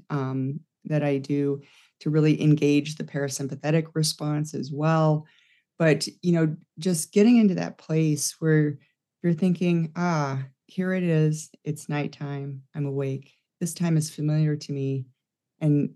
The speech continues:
now I know what to do." Um, I, I think that can be really helpful,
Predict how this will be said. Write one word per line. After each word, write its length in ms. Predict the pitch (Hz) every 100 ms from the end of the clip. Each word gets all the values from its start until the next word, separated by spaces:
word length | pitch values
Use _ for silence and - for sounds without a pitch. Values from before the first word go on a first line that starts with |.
| -
now 580 | 156 160 160 143 139 -
I 140 | 147 139
know 140 | 139
what 160 | 135 -
to 120 | 139
do." 420 | 139 139 139 131 _ _ _ _ _ _ _ 151
Um, 320 | 139 139 -
I, 220 | 220 226 -
I 80 | 247
think 240 | 247 311
that 100 | 320
can 140 | - 254
be 140 | 202
really 240 | 180 170 156
helpful, 500 | 160 160 214 262